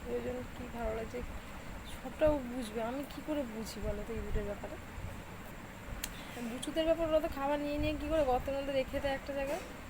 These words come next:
সময় বিশেষে খায়, এটা হচ্ছে বুচুর ব্যাপার। আর ও তো টোটালি আলাদা না, আর বুচু তো জন্ম থেকেই আমার হাতে, এরকম,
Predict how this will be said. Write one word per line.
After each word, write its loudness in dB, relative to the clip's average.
সময় 2
বিশেষে 0
খায়, -2
এটা 0
হচ্ছে -2
বুচুর -4
ব্যাপার। -2
আর -6
ও -2
তো -2
টোটালি 2
আলাদা 4
না, 2
আর 2
বুচু -4
তো -4
জন্ম 2
থেকেই 2
আমার 0
হাতে, -6
এরকম, -2